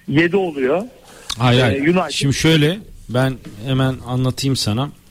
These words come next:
Speaker 2: E, maçları da söyleyeyim hemen fikstürle.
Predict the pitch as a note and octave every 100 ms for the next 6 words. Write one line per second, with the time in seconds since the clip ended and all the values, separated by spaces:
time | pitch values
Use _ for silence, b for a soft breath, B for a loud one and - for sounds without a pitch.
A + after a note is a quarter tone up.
0 | - - - - - - B B B B
1 | B - A2+ A2+ A2+ A2 G#2+ A#2+ - C3
2 | C3 B2+ - G2+ G2+ C#3 - - A2+ G#2+
3 | G#2 - A2 - G#2 F#2 A2+